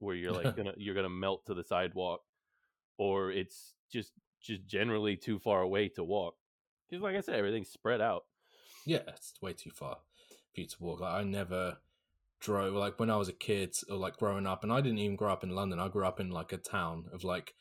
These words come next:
Speaker 2: a hundred thousand, hundred fifty thousand people. It wasn't, like, a small town, but it was pretty shit. It doesn't
Speaker 1: Mm.
Speaker 2: matter. You just walk everywhere.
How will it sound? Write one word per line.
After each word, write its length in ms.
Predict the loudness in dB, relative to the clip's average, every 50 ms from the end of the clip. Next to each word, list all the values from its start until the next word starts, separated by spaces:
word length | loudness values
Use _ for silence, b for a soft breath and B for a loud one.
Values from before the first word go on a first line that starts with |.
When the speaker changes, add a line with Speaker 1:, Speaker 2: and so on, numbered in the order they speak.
| b b b b b b 4
Speaker 2:
a 40 |
hundred 300 | 6 6 8 6 6 4
thousand, 340 | 6 6 8 6 6 4 2 4
hundred 240 | 4 4 4 2
fifty 180 | 0 -2 -4 0
thousand 300 | 0 0 0 0 -2 -4
people. 280 | -4 -6 -6 -4 -4 0
It 60 | 2
wasn't, 240 | 2 4 4 2 0
like, 140 | -2 -2
a 40 | -2
small 400 | -2 -2 0 2 2 2 2 0
town, 400 | 0 0 2 2 2 2 0 -2
but 100 | -2 -4
it 40 | -4
was 120 | -4 -6 -8
pretty 280 | -6 -4 -2 -2 -2 -2
shit. 360 | -2 0 0 2 2 0 -2 b b b b b b b b b _ _ -8
It 100 | 0 4
doesn't 260 | 4 4 4 4 0
Speaker 1:
Mm. 0 |
Speaker 2:
matter. 280 | 2 2 2 2 2 0 -4
You 80 | -2 -2
just 220 | -2 -2 -2 -4 -6
walk 320 | -2 2 2 2 2 2
everywhere. 460 | 0 0 0 -2 -2 -2 -2 -2 -4